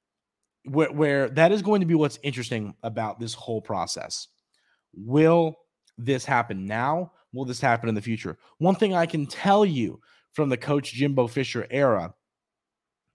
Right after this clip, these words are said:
is that Texas A and M fans are tired of talking future. Texas A and M fans want it now. They want to be a,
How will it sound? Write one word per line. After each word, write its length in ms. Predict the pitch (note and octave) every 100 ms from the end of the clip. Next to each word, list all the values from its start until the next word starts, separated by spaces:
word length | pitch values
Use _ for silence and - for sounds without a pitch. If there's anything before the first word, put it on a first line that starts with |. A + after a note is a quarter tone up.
| _
is 200 | A#2 A#2+
that 360 | A2+ A2+ F#2+ _ _ _ _ -
Texas 340 | - D3 -
A 80 | E3
and 100 | C#3+
M 100 | C3
fans 300 | A2 A2 G#2
are 60 | G#2
tired 380 | A2+ A2+ A#2 G#2
of 60 |
talking 340 | A2 G2+ - F#2+
future. 360 | F2 - C#2+ _ _ _ _ _ _ _ _ _
Texas 280 | - D3 -
A 20 | D#3
and 80 |
M 60 | C#3+
fans 240 | C3+ A#2+
want 240 | A#2+ A2 G#2+
it 120 | -
now. 220 | F#2+ C#2+
They 140 | F2 G#2
want 340 | A#2+ B2 G#2+
to 100 | -
be 380 | G#2+ A2 G#2+ G2+ _ _ _ -
a, 320 | G2+ G2 F#2